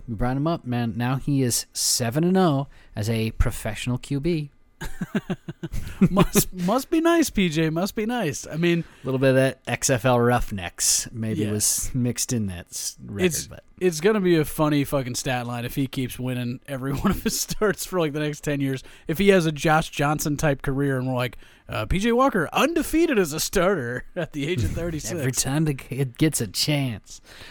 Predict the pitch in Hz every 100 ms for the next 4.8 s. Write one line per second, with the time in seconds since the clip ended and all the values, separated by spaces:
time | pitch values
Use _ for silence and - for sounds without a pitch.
0 | - - 127 135 180 117 202 214 180 175
1 | 131 123 180 - 180 - 151 - 170 208
2 | 151 117 127 139 - 151 - 127 - 160
3 | 160 131 113 131 123 131 - 139 - 117
4 | 113 170 170 - 107 123 101 -